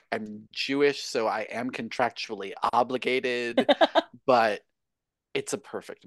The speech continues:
Speaker 1: movie. It's a
Speaker 2: I
Speaker 1: perfect
Speaker 2: agree.
Speaker 1: show, and it's a perfect movie.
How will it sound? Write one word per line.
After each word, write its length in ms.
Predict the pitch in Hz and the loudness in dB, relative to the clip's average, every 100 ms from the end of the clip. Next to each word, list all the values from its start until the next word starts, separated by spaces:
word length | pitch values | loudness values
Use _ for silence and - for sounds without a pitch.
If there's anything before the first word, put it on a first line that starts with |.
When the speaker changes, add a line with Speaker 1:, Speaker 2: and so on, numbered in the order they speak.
| - | -20
Speaker 1:
movie. 500 | - 76 80 - - | -20 -16 -16 -16 -14
It's 140 | 117 131 | -6 -4
a 40 | |
Speaker 2:
I 20 | |
Speaker 1:
perfect 280 | 120 113 240 | -4 -2 -2
Speaker 2:
agree. 160 | 294 285 | 0 2
Speaker 1:
show, 380 | 127 127 127 | 6 6 6
and 180 | 127 120 | 4 0
it's 140 | 113 - | -6 -10
a 20 | |
perfect 360 | - 98 95 - | -16 -16 -16 -18
movie. 540 | 101 - - - 143 | -20 -18 -20 -20 -20